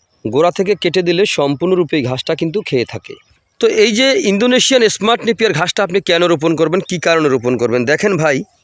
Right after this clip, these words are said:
এই ঘাসটা কিন্তু আপনার গরু, ছাগল, ভেড়া, মহিষ, সকল গবাদি পশু কিন্তু এই ঘাসটা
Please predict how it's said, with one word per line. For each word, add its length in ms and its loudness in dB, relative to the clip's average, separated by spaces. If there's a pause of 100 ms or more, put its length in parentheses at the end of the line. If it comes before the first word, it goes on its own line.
(220)
এই 100 2
ঘাসটা 320 -2
কিন্তু 240 -2
আপনার 300 0 (680)
গরু, 320 4
ছাগল, 340 0
ভেড়া, 280 0
মহিষ, 260 2
সকল 340 0
গবাদি 360 0
পশু 260 -4
কিন্তু 240 -4
এই 80 -2
ঘাসটা 300 -2